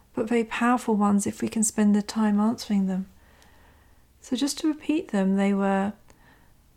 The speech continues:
"What can I do in this moment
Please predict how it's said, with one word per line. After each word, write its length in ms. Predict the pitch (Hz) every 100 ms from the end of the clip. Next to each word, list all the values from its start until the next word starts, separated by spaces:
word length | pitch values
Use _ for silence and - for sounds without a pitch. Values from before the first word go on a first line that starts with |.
| -
"What 300 | 226 262 -
can 160 | 285
I 180 | 262 254
do 420 | 240 202 185 185 190 - -
in 180 | 226 226
this 220 | 233 -
moment 520 | 208 202 190 185 254